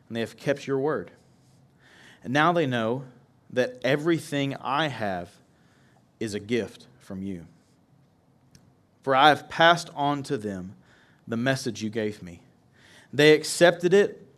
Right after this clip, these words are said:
and know that I came from you, and they believe that you sent me. My prayer is not for the world,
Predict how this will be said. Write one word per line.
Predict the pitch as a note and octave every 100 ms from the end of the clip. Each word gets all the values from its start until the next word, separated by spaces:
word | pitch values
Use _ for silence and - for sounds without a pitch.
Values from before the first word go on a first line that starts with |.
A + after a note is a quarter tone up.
| _ - _
and | C#3+ C#3+ C#3+
know | D3 D3+
that | C#3 C3
I | C3
came | B2+ - D3 D3
from | C3+ A2+ G2+
you, | G2 F2+ F#2 _ _ - _ -
and | B2
they | B2
believe | A#2+ A#2 D3+ C#3 A2 G#2+ G#2 - -
that | F2
you | F#2
sent | - B2 -
me. | F2 E2 _ _ _ _ _ _ - - _ -
My | D3+
prayer | F3 - F3+ F3 F3
is | - C3+ B2+
not | D3+ C#3+ -
for | - C#3+ C#3
the | B2
world, | C3 C#3 F#2